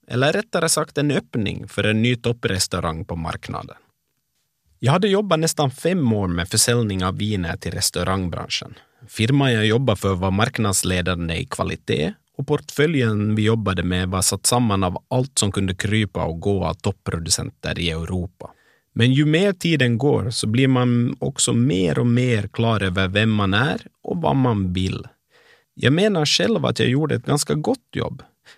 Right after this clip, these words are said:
men jag klarade inte av att sälja enkla viner i tio, femton euros klassen.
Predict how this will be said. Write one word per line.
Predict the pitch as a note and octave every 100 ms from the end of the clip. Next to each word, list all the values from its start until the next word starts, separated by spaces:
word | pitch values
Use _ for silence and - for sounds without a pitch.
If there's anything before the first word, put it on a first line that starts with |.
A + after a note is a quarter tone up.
| _
men | - B2+
jag | D3
klarade | F3 G3+ F#3 D#3 C#3
inte | D#3 - D#3
av | D3 C3+
att | -
sälja | - C3 A2+ F#2+
enkla | G#2+ C3 - G2+
viner | F#2+ G#2 F#2+ F2+ F2
i | F#2+ - _ _
tio, | G#2+ G2+ G2 F#2+
femton | - F#2 - F#2+ F2+
euros | D#2+ D#2+ F#2+ -
klassen. | - F2 - -